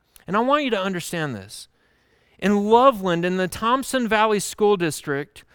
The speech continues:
about seventy percent of the students are white.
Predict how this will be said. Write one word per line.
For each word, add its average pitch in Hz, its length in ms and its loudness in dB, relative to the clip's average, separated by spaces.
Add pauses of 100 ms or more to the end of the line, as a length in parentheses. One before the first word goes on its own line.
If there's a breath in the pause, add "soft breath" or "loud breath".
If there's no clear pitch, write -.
(140 soft breath)
about 180 280 2
seventy 233 520 -2
percent 180 840 -6
of 143 120 -10
the 151 100 -6
students 190 440 -6
are 147 120 -6
white. 156 600 -10